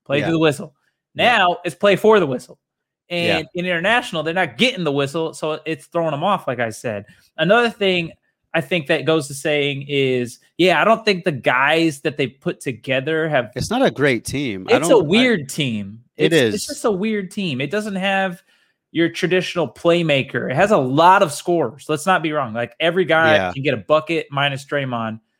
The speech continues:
Speaker 1: That sticks out to my head. E-, I
Speaker 2: Yeah.
Speaker 1: mean, even Bam, Kevin, even Kevin Love can still score, but they don't have a ton of facilitators. Like, uh, Bradley Beal's
Speaker 2: I
Speaker 1: not a
Speaker 2: wouldn't
Speaker 1: facilitator. Dame's not a
Speaker 2: Yeah.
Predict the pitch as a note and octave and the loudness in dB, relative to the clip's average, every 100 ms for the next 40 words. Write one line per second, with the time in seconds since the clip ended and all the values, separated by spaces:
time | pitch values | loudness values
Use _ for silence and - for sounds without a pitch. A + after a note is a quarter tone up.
0 | _ _ C#3+ C3 - D#3 - C#3+ B2 B2 | _ _ -4 -4 -4 -6 0 0 0 -2
1 | A2+ B2+ G#2+ G#2 _ _ E3 C#3+ G#3 D3 | -2 0 -2 -4 _ _ -2 2 2 2
2 | D#3 F#3 C#3 - D3 D#3+ D#3+ D#3 C#3+ - | 2 2 2 0 2 4 2 0 -6 -2
3 | E3 D3+ - E3+ D#3+ F3 D#3+ D3+ E3+ D3+ | -2 -2 -2 -4 -2 -2 0 2 2 2
4 | C#3 - B2+ D3 C#3+ C#3+ G3 C#4 C#4+ A3 | -8 -8 -6 -2 -2 0 -2 -2 -4 -6
5 | A#3+ A#3+ F3+ - B3 A3 C#3+ A#2+ A2 B2+ | -6 -6 -8 -8 -6 -4 -4 -6 -6 -6
6 | - _ _ _ _ _ _ _ _ _ | -6 _ _ _ _ _ _ _ _ _
7 | F#3+ F#3 F3 - - E3 D3 - _ F#3 | -16 -8 -8 -8 -10 -10 -10 -14 _ 0
8 | F#3+ C4+ A3 G3 C4 E4 D4 - C3 C#3 | 2 2 4 4 6 4 2 0 -2 0
9 | B2+ A2+ C#3+ G3 G#3+ G3 D3 C3 G#2 F#2+ | 0 0 0 0 0 0 2 2 2 0